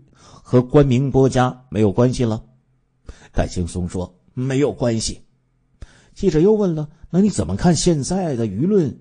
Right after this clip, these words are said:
和呼声啊？”戴青松说：“媒体也好，包括我也好，他都不能作为司法界的东西来衡量。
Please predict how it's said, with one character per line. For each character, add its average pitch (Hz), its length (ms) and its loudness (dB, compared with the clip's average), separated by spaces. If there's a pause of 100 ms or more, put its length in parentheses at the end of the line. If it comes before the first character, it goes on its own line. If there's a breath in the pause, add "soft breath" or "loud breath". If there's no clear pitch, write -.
(120)
和 98 160 -4
呼 139 180 -2
声 160 240 0
啊？” 143 160 -6 (560)
戴 80 160 -6
青 104 240 -8
松 120 180 -6
说 - 240 -16 (800 loud breath)
：“媒 117 220 -2
体 107 220 0
也 117 100 2
好， 101 640 -6 (300)
包 127 160 0
括 131 160 0
我 82 220 -6
也 135 120 0
好， - 400 -4 (380)
他 147 140 2
都 156 100 2
不 151 160 0
能 131 140 0
作 143 180 0
为 117 100 0
司 160 280 -2
法 98 180 -6
界 135 100 -4
的 107 80 -2
东 151 220 -4
西 127 100 -6
来 101 140 -6
衡 110 300 -8
量。 - 200 -12